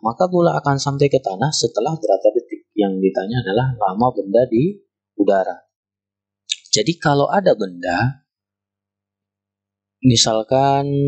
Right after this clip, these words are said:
benda yang memiliki ketinggian awal H nol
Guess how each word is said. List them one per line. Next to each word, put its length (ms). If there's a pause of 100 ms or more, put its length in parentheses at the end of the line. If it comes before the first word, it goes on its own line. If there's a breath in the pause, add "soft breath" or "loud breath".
(160)
benda 640 (240)
yang 240
memiliki 480
ketinggian 560
awal 400
H 60 (180)
nol 400